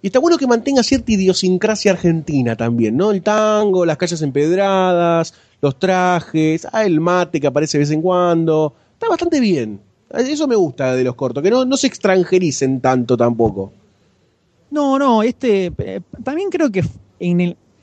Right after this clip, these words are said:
Speaker 2: en lo que son los, en lo que son cortos, creo que es más fácil encontrar eso, porque justamente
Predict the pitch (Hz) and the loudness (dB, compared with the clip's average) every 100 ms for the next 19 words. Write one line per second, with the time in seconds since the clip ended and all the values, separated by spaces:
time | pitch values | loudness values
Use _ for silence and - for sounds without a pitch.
0 | _ _ _ 202 214 220 330 359 311 - | _ _ _ 0 0 0 0 2 0 -2
1 | - 202 202 214 330 254 277 330 - 233 | -2 0 2 0 -2 0 0 0 0 0
2 | 147 - - _ _ _ 240 277 240 196 | 0 -4 -20 _ _ _ -4 -2 0 0
3 | 214 - 233 226 180 165 165 170 165 147 | 0 0 -2 -2 -4 -4 -2 0 0 -2
4 | 143 143 147 170 - 262 247 277 262 240 | -4 -6 -6 -10 -10 -8 -6 -4 2 2
5 | 196 | 2